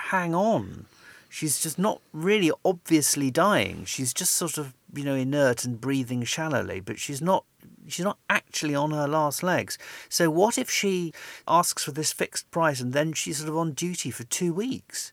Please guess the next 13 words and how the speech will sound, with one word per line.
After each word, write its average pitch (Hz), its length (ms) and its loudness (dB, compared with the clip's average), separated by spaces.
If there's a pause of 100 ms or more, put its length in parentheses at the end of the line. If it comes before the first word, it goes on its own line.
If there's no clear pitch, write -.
(120)
And 123 140 0
she 143 80 0
comes 139 280 2
up 120 160 2
with 113 100 -4
this 110 120 -6
idea. 101 600 -2 (120)
While 127 540 4
the 107 80 -6
son 101 540 0
is 95 180 -6
out 92 400 0
getting 98 540 -4